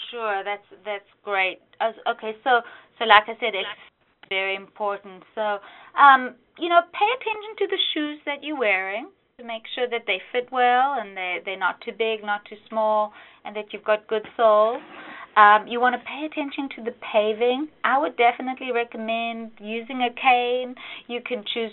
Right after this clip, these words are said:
to use a walking cane or a hiking stick or a trekking pole. Certainly a long white cane can help you.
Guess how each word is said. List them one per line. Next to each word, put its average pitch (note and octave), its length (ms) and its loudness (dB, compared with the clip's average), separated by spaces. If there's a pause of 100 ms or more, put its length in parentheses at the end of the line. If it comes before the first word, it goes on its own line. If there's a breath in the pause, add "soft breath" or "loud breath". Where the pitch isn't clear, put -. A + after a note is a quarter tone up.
to A#3 80 -10
use G#3+ 240 -10
a F#3+ 60 0
walking F3 500 -4
cane D#4+ 760 -2
or F3 140 0
a D#3+ 100 0
hiking B3+ 540 -6 (160)
stick B3+ 460 -6
or D#3+ 180 -4
a E3 60 -6 (260)
trekking D4 500 -8
pole. C4+ 600 0 (480 loud breath)
Certainly D4 420 -2
a A3 100 -2
long B3 300 -4
white A#3 300 -4 (100)
cane A#3+ 580 -8
can B3 140 -14
help B3 420 -4
you. A#3 280 -10